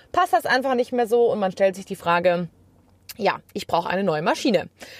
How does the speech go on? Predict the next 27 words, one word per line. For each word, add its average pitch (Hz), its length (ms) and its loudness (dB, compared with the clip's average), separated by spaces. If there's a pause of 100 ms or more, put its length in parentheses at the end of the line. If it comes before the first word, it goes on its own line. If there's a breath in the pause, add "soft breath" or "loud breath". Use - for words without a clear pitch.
(140 loud breath)
Und 226 160 0
da 302 100 2
kommt 349 240 0
eben 269 220 0
ganz 254 200 0
häufig 269 320 0
einfach 220 220 -4
die 202 140 -8
Frage, 254 420 2
auch - 100 -6
im 196 80 -6
Beratungsgespräch 285 880 -4
auf, 262 200 0 (260 soft breath)
„Mensch, 320 220 -2
Kathi, 359 420 0 (200)
sag 349 240 0
doch 359 160 -4
mal, 233 320 2 (240 soft breath)
was 254 180 0
ist 392 140 -8
das 403 180 -6
Richtige 214 320 -2
für 170 140 -10
mich? 156 320 -8
Vollautomat - 880 0 (140)
oder 294 240 4
Siebträger?“ 175 580 -8